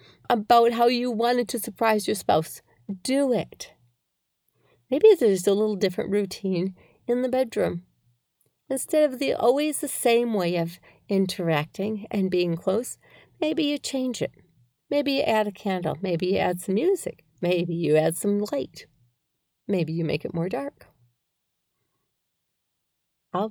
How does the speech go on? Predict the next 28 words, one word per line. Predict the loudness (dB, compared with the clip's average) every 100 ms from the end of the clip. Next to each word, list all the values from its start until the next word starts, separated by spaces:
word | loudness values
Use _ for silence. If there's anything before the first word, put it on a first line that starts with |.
| -4
gonna | -4
let | -2 -4
you | -4 -4 -2 -4 -8 _ _
be | -6
creative | -4 -4 0 0 0 -2
there, | -2 -2 -4 _ _ _ _ _ -20 _ -4
but | 2
often | 4 2 0 -2 0
a |
little | 0 0 0
change | -4 -4 0 2 2
in | 2 2
the | 2
routine | 2 0 -2 -2 0 2 0 -2 -6 _ -20 -20
helps | -2 2 2 2 -2
us | 0 0 -2
to | -2
experience | 0 -2 -8 -16 -12 -4 0 0 0 -4 -12 -18 _ -4
our | -2 -2 0
own | 2 2 -2 -6 _ _
reactions | -4 0 0 0 -2 -4 -2
and | -2
interactions | 0 0 2 0 -2 -6 -4
a | -4
bit | -4
differently, | -2 -4 -4 -4 -6 -6 -12 -2
but | -2 0 0
also | 2 0 -4 0 0 0